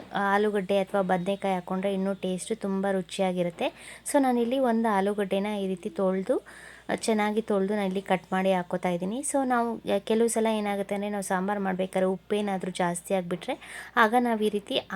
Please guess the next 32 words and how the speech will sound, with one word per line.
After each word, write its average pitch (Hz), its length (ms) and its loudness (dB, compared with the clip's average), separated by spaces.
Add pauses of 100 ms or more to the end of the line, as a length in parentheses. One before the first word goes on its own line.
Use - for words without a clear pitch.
ಆಲೂಗಡ್ಡೆನ, 208 600 0 (640)
ಒಂದು 214 240 0
ಆಲೂಗಡ್ಡೆನ 208 540 0 (100)
ಕಟ್ 190 240 0
ಮಾಡಿ 202 240 0
ಹಾಕೋದ್ರಿಂದ 190 480 -2 (260)
ಉಪ್ಪು - 220 -2 (140)
ಜಾಸ್ತಿ 190 420 0
ಆಗಿರುತ್ತಲ್ಲ, 196 440 -4 (120)
so 220 60 0 (180)
ಆ - 20 2 (100)
ಉಪ್ಪಿನ 220 280 -2 (100)
ಅಂಶನೆಲ್ಲ 196 480 -2 (140)
ಆಲೂಗಡ್ಡೆ 196 480 -2
ಹೀರ್ಕೊಳ್ಳುತ್ತೆ. 190 560 -2 (380)
So - 120 0
ಆವಾಗ 208 220 4 (160)
ಉಪ್ಪು 185 220 -4 (100)
ಕಮ್ಮಿ 185 260 2 (100)
ಆಗುತ್ತೆ. 180 280 -4 (100)
So 254 80 2 (140)
ಈ - 20 -2 (120)
ಟಿಪ್ಸ್ - 260 -4 (100)
ನಿಮಗೆ 208 300 -2
ಯೂಸ್‌ಫುಲ್ 208 300 -4
ಅನ್ಸುತ್ತೆ, 196 320 -6
ಫಾಲೋ 185 300 -2
ಮಾಡಿ 175 260 -6
ನೋಡಿ. 185 200 -4 (600)
So 269 160 -2
ನಾನಿಲ್ಲಿ 226 320 0 (120)
ಆಲೂಗಡ್ಡೆ 208 400 2